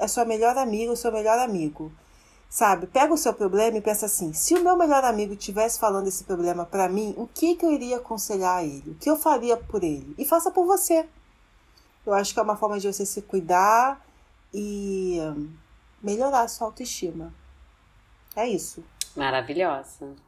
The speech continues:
Speaker 2: Olha, gente, o que eu vou falar pra vocês é que eu, eu tô tentando lembrar o nome do livro que eu li, mas eu não tô conseguindo. É um livro de criança, muito curto, que eu vou falar bem de forma resumida,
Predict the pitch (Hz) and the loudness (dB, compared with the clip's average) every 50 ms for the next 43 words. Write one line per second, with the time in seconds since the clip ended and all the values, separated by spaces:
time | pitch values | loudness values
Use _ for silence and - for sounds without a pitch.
0 | _ _ - 170 180 175 165 165 156 143 160 156 147 147 147 - - 190 180 185 | _ _ 2 4 6 6 4 2 -2 -4 -4 -4 -4 -4 -4 -4 0 0 0 0
1 | 185 185 190 185 180 175 - 156 143 147 139 123 - - - 175 165 151 143 139 | 0 2 4 4 4 4 2 0 -4 -6 -6 -6 -6 -2 0 0 0 0 -4 -8
2 | - - - - - - - 147 - 170 165 147 139 156 - 185 175 - 190 170 | -10 -10 -10 -12 -12 -10 -10 -8 -4 -2 -2 0 -2 -2 -2 -4 0 0 0 0
3 | 170 185 175 175 170 165 165 160 151 151 156 151 151 151 147 147 147 147 147 143 | 2 2 2 2 4 2 2 0 0 4 4 4 4 4 2 0 0 0 0 -2
4 | 139 139 135 143 147 143 - - 123 - 139 131 131 135 147 156 151 147 143 147 | -2 -4 -2 0 -2 -2 -2 -6 -10 -6 -6 -6 -4 -2 -2 -2 0 0 0 0
5 | 151 147 147 151 143 - 156 143 - 156 147 135 135 135 147 170 190 196 196 185 | -2 -2 -2 -4 -4 -4 -6 -6 -6 -6 -4 -2 -2 0 0 0 2 2 0 0
6 | 202 180 185 185 - 196 208 196 180 170 180 190 185 - 190 185 180 175 180 214 | -2 -4 -6 -4 0 2 2 4 4 2 0 0 -2 -4 -4 -2 0 0 -2 -2
7 | - - - - - 320 330 - - - _ - - - - - _ _ _ _ | -2 -6 -12 -4 -2 -2 -2 -2 -6 -14 _ -20 -20 -20 -20 -20 _ _ _ _
8 | _ _ _ _ _ _ _ _ _ _ _ - - - 151 156 - 170 160 156 | _ _ _ _ _ _ _ _ _ _ _ -20 -16 -10 -8 -6 0 2 4 4
9 | 147 151 165 165 196 196 - - 180 170 170 175 170 165 170 165 160 156 147 143 | 4 4 2 2 2 0 2 2 2 4 4 2 -2 -2 -4 -4 -4 -4 -4 -4
10 | 139 139 143 147 151 | -4 -2 -4 -4 -6